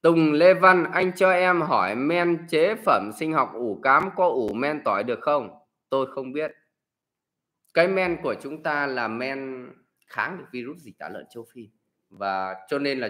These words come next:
chúng ta mới tồn tại được cỡ, cỡ khoảng gần như là tuyệt đối nhóm của chúng ta nhé. Và các bạn đừng có nghĩ cách nhân lên, không có đâu. Cuộc đời không có cái gì dễ dàng như thế đâu, như thế đâu.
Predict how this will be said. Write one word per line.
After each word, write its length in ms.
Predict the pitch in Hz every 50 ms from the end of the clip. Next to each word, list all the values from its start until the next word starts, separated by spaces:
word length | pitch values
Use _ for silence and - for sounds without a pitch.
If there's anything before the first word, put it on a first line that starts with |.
| - -
chúng 140 | - 135
ta 180 | - - 123 123
mới 140 | 135 147 135 -
tồn 200 | 120 110 104 -
tại 200 | - 98 - -
được 260 | - 98 95 90 - _ _ _ _
cỡ, 220 | - - 101 101 101 - -
cỡ 200 | 151 139 165 185 - -
khoảng 280 | 90 78 76 73 78 - _ _ _ _ _ _ _
gần 500 | 113 117 123 123 139 143 127 120 117 120
như 120 | 135 139 135
là 180 | 123 107 92 -
tuyệt 140 | - 101 - _
đối 260 | 98 98 98 120 - 104 _ _ _ _ -
nhóm 260 | 120 123 131 196 208
của 100 | 113 85 - -
chúng 140 | 120 120
ta 160 | - 123 107 107 _ _ _ _ _
nhé. 100 | 127 139 - _ _ _ _ _ _
Và 300 | - 113 107 104 101 -
các 140 | - 156 151 151
bạn 240 | 127 104 98 107
đừng 160 | 113 104 98 -
có 200 | 117 120 131 147
nghĩ 260 | 156 156 - 180 - -
cách 140 | - 180 185 175
nhân 200 | 160 147 143 131
lên, 220 | 127 135 123 110 _ _ _ _
không 200 | _ _ 110 113
có 100 | _ 107 110 120
đâu. 80 | 123 _ _ _ _ _ _ _ _ _ _ - _ _ _ _ _ _ _ _ _ _
Cuộc 140 | - 123 110
đời 320 | 123 120 117 110 110 110
không 180 | - 156 139 143
có 60 | 147 147
cái 80 | 165
gì 200 | 156 139 123 113
dễ 220 | 98 104 127 - 160
dàng 280 | 160 147 117 104 101
như 80 | 107 110 110
thế 140 | 117 127 131
đâu, 120 | 120 110 - _ _ _ _ _ _ _ _ _ _ _ _
như 380 | - 120 120 117 120 127 131 135 131
thế 140 | 131 127 143
đâu. 120 | 156 143